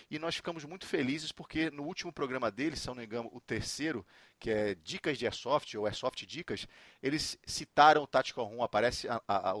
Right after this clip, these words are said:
a nossa página lá, então muito obrigado pela gentileza, a recíproca é verdadeira, vocês estão fazendo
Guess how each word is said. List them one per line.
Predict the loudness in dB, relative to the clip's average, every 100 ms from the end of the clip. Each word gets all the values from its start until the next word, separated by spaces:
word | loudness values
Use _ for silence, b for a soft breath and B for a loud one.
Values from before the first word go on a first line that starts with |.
| 0
a | 0
nossa | 0 -2
página | 0 6 8 8 2
lá, | 2 0
então | 0 -6 -6 b b
muito | -12 -4
obrigado | 0 8 8 8
pela | 6 4
gentileza, | 2 -4 0 2 2
a | 4 4
recíproca | 4 -4 -6 -4 0
é | 0
verdadeira, | 0 0 0 0 0 0 0
vocês | -6 -6 -6 -6
estão | -6 -4 -4
fazendo | -2 -2 -4 -8